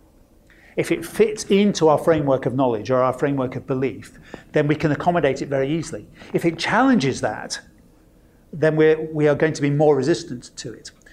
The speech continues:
And there's some value here. This, this is a, a, an important filtering process. The world is full of information.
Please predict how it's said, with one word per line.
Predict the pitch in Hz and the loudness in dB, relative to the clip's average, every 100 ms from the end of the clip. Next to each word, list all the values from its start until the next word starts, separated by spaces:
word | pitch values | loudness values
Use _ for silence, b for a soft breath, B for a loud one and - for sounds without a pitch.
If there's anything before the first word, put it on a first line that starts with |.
| B B - | B B -2
And | 208 | 2
there's | 226 233 | 2 4
some | 226 | 0
value | - 196 220 208 160 | 2 2 2 2 2
here. | 117 110 | 0 -2
This, | 117 151 - | 0 -2 -4
this | - 165 190 | -2 0 0
is | 151 | 0
a, | 165 156 156 - - | 0 0 -2 -6 -12
a, | 165 156 - - | -10 -10 -14 -6
an | 160 | -4
important | 160 160 196 175 160 147 | -4 0 0 0 -2 -6
filtering | - 202 214 147 127 | 2 2 4 -4 -4
process. | 127 107 - - | -6 -6 -12 -4
The | 147 | 0
world | 151 196 160 | 4 4 2
is | - | -2
full | - 214 | 0 4
of | 202 | 4
information. | 147 - 139 160 - - | 2 -2 -2 -2 -2 -10